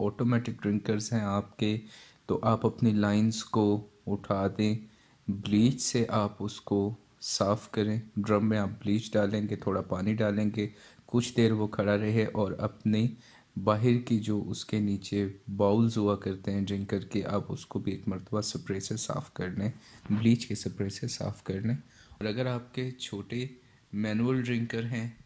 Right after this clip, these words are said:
तो आप उनको उठाएं, उठाकर उन्हें पहले पानी उसमें जो मौजूद है उसको साफ़ कर लें। साफ़ करने के बाद bleach के पानी से आप उसको डालें। टेन एल, टेन एम एल per वन litre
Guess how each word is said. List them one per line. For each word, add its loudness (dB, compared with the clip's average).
तो -12
आप -8
उनको -8
उठाएं, -8
उठाकर -4
उन्हें -8
पहले -10
पानी -6
उसमें -8
जो -6
मौजूद -8
है -6
उसको -14
साफ़ -10
कर -4
लें। -4
साफ़ -6
करने -4
के -8
बाद -8
bleach -10
के -6
पानी 4
से 12
आप 6
उसको 0
डालें। 4
टेन 6
एल, 4
टेन 4
एम 6
एल 6
per 2
वन 2
litre 0